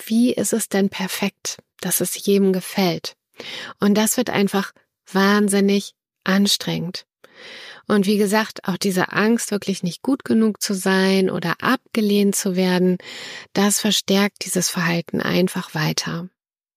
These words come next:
Und ja, jetzt könnte man sich fragen, ne, warum ist das jetzt so anstrengend? Aber vielleicht denkst du dir schon so, wow, das hört sich schon <laughs> alles ganz schön anstrengend an. Ähm, ja, weil, also es ist für uns feinfühlige Menschen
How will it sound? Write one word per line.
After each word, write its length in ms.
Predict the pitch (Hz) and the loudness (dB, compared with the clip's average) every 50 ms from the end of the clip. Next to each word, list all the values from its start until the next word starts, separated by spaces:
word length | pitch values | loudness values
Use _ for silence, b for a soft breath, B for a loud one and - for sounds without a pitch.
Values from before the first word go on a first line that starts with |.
| _ _ _ _ _ _ _ _ _ _ | _ _ _ _ _ _ _ _ _ _
Und 680 | _ 233 220 233 233 233 226 226 220 - - - - _ _ _ _ _ _ _ _ _ _ _ _ _ _ _ 208 | _ 0 2 4 6 6 4 4 2 0 -4 -8 -12 _ _ _ _ _ _ _ _ _ _ _ _ _ _ _ -2
ja, 300 | 214 240 233 233 220 190 - | 0 2 2 2 2 2 0
jetzt 200 | 220 220 - - | 0 -2 0 0
könnte 180 | 269 262 254 | 2 2 4
man 80 | 247 233 | 2 2
sich 140 | 226 214 - | 2 -2 -2
fragen, 340 | - - 254 254 262 240 233 | -2 0 2 4 4 4 4
ne, 140 | 254 269 254 | 4 4 4
warum 240 | 240 254 262 269 226 | 2 2 2 2 2
ist 140 | 262 269 - | 2 2 0
das 140 | 247 233 - | 0 0 0
jetzt 160 | - 202 - | 0 0 0
so 40 | - | -2
anstrengend? 540 | - - 285 320 - - - 220 208 196 | 0 0 0 -2 -2 -2 0 0 2 2
Aber 140 | 165 214 233 | 2 0 0
vielleicht 260 | - - 220 214 - | 0 0 0 0 0
denkst 160 | - 233 226 - | 0 -2 -2 -2
du 80 | 214 | -2
dir 120 | 202 226 208 | -2 0 0
schon 160 | 226 226 208 | 0 0 2
so, 80 | 214 220 240 247 240 | 2 2 2 2 2
wow, 300 | 233 233 233 233 220 196 | 2 2 2 2 2 2
das 200 | 208 202 - - | 0 0 0 -2
hört 160 | 208 196 - | -2 -2 -2
sich 160 | - 208 - | -2 -4 -2
schon 260 | - - 196 196 208 180 170 | -2 0 0 2 2 0 0
<laughs> 80 | 165 185 | 0 0
alles 280 | - 214 226 - - | 0 0 -2 -4 -4
ganz 220 | - - 208 - - | -4 -4 -4 -4 -2
schön 200 | - 202 190 - | -2 -2 0 0
anstrengend 560 | - 202 226 233 - - - 208 202 196 - | 0 0 0 0 -2 -4 -2 -2 0 0 0
an. 300 | - 226 240 233 214 190 B B B B B B B B B B - | 0 2 2 2 2 0 B B B B B B B B B B -2
Ähm, 360 | 214 208 202 202 202 202 208 | 0 2 4 4 4 4 2
ja, 340 | 202 208 220 233 240 226 196 | 2 2 2 2 2 2 2
weil, 240 | 202 202 202 - - _ _ - | 2 2 0 0 -4 _ _ -6
also 200 | - 196 196 208 | -4 -2 0 0
es 160 | 208 202 - | 0 -2 -2
ist 320 | - 233 247 - - - | -2 -2 -2 -4 -6 -8
für 220 | - - - - - | -6 -4 -4 -2 -2
uns 500 | - 214 233 247 262 277 269 - - B B B B B B B B B B | 0 0 2 2 2 2 0 -2 -6 B B B B B B B B B B
feinfühlige 600 | - - - 196 214 233 226 - 240 220 214 208 | -8 -4 -2 0 0 0 0 0 -2 0 2 2
Menschen 640 | 190 185 175 180 190 - - 196 196 196 190 190 190 | 2 2 2 2 0 0 0 0 2 2 2 0 -2